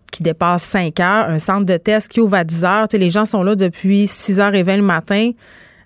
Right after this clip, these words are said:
<laughs> Le centre ouvre à dix heures et à dix heures et vingt, on annonce à ces personnes-là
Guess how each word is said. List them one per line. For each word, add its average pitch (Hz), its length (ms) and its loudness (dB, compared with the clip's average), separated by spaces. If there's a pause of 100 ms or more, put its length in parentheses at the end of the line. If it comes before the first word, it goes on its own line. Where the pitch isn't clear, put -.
(500)
<laughs> - 380 -8
Le 180 160 2
centre 202 340 0
ouvre 196 140 2
à 175 80 2
dix 175 160 -2
heures 214 200 2
et 170 120 0
à 165 60 0
dix 165 160 0
heures 196 160 2
et 180 80 2
vingt, 190 340 0
on 175 160 -2
annonce 180 600 -2 (160)
à 170 100 -6
ces 165 160 -4
personnes-là 170 680 0